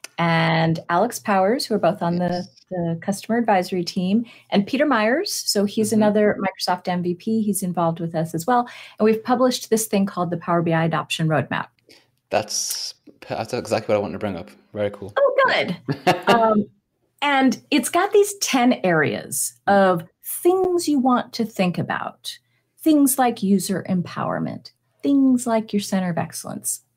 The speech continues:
Speaker 2: Mm-hmm.
Speaker 1: things like your community of practice, et cetera. And every article concludes with,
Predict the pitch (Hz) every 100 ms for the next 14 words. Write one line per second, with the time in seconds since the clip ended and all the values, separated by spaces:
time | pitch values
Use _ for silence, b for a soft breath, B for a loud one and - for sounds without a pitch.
0 | - 330 311 285 254 247 233 208 208 -
1 | 196 180 170 165 - - - - - _
2 | 226 - 190 160 - - _ B B B
3 | B B _ - 220 214 208 202 - _
4 | _ _ _ _ _ _ 262 302 392 -
5 | - _ _ _ 226 233 214 214 - 196
6 | 190 - 190 165 165 - 202 185 175 160
7 | - 165 170 156 160 -